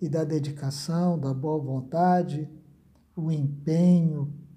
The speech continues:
né, de mudar a sua maneira de ser, de mudar o seu comportamento, de reformar intimamente. Então, tudo é proporcional ao nosso empenho, à nossa dedicação.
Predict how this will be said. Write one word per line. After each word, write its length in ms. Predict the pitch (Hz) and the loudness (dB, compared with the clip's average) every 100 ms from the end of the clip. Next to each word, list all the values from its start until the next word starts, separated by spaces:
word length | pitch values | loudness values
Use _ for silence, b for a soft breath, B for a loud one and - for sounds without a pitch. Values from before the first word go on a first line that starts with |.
| _ _ _ _ - _ | _ _ _ _ -20 _
né, 420 | 151 151 143 135 131 | -10 -6 -2 -2 -2
de 180 | 123 | -4
mudar 840 | 143 196 151 170 139 147 160 170 151 | -2 -2 -2 -2 -2 0 2 2 2
a 60 | |
sua 380 | 139 - 147 143 | -2 -6 -6 -2
maneira 440 | 135 131 131 139 127 | -2 -2 -4 -4 -4
de 160 | 127 | -8
ser, 400 | - - 160 156 | -12 -6 -4 -2
de 120 | 143 | -2
mudar 420 | 143 147 139 151 143 | -4 -4 -4 -4 -4
o 20 | |
seu 160 | - | -8
comportamento, 1120 | 139 139 127 131 135 139 143 165 170 160 147 143 B B B B | -8 -8 -6 -8 -6 -6 -4 -2 -4 -6 -8 -12 B B B B
de 180 | 170 143 | -8 -4
reformar 720 | 143 185 190 185 147 156 160 | 0 0 0 -2 -2 -4 -4
intimamente. 920 | 156 143 147 156 139 120 127 - - - _ _ _ _ _ _ _ _ - | -4 -8 -6 -6 -6 -8 -10 -14 -20 -20 _ _ _ _ _ _ _ _ -12
Então, 540 | 139 170 190 202 190 - | -8 0 2 2 0 -2
tudo 240 | 277 269 | -4 -2
é 60 | 208 | -2
proporcional 1040 | 196 190 190 190 - 175 147 151 185 190 | 0 0 2 0 0 -2 -4 0 0 0
ao 120 | 156 | -2
nosso 440 | 151 180 233 226 | -2 0 0 0
empenho, 540 | 220 185 170 151 156 143 | 2 0 0 -4 -4 -4
à 80 | 135 | -2
nossa 340 | 170 202 220 | -2 -2 -2
dedicação. 840 | 185 196 - 233 202 - 131 123 | -2 -2 -4 -8 -8 -8 -8 -8